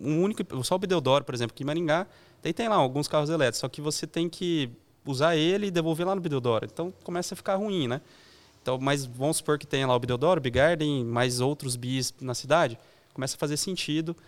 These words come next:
esse, é, é, essa conexão, né? E óbvio, é, quanto mais houses tiverem por, pela cidade, mais conexões a gente pode pro-, é, proporcionar, né? E, Ale, também teve algumas notícias recentes que a gente acompanhou,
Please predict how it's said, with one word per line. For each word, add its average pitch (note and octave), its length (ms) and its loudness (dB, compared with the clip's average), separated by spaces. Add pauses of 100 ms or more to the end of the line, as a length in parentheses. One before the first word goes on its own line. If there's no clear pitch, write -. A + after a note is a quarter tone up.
(320)
esse, C3+ 500 -2
é, B2 440 0
é, - 20 4
essa A#2+ 180 -2
conexão, C3 540 -4
né? A2+ 140 -6 (420)
E B2+ 80 -4
óbvio, A#2+ 480 0
é, A2+ 640 2 (140)
quanto B2 240 -2
mais C3+ 640 2 (100)
houses B2 640 2 (340)
tiverem A#2 460 0
por, A#2 500 -4 (140)
pela B2 140 0
cidade, C3 500 2
mais C#3+ 540 2
conexões C#3 520 -2
a C3+ 40 0
gente C3+ 120 -2
pode C3 200 -4
pro-, B2 140 -12 (160)
é, B2 180 -2
proporcionar, B2 640 -2
né? A2 120 -4 (640)
E, D3 280 2
Ale, F3 260 6
também E3+ 300 2
teve F#3 260 2
algumas B2+ 300 4
notícias B2 440 -2
recentes C3 400 -2
que - 80 -6
a - 20 -4
gente - 120 -10
acompanhou, B2+ 460 -2